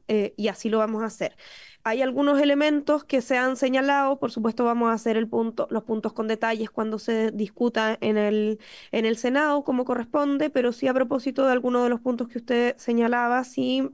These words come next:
me gustaría... Eh, mencionar algunas cosas, porque evidentemente, eh,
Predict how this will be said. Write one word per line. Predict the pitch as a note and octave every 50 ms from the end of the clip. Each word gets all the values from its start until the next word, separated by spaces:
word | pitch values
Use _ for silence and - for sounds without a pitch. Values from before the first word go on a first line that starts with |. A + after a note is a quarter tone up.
| - -
me | - A#3+ A#3 A#3
gustaría... | B3 A#3+ A#3 A#3 B3 A3+ A#3 A#3+ A#3+ A#3 A#3 A#3+ B3+ - - - - - - - - - _ -
Eh, | A#3 A#3 A3+ A3 A3 G#3+ G#3+ G#3+ G#3 - -
mencionar | A3+ A3+ A#3 A#3 A3+ - A#3+ A#3 A#3 A#3
algunas | A#3 A3+ A3 A#3 A3+ A3+
cosas, | - - C#4+ A3+ - G3 F#3+
porque | - G#3 G3 - G3+ F#3+ - - _ -
evidentemente, | - - G3+ G3+ G#3 G#3+ A3+ A#3 A#3 A#3 A3 A#3 B3 A#3 - B3+ B3 B3 C4 - - - - - - - -
eh, | - A3 G#3+ G#3 G#3 G3+ - -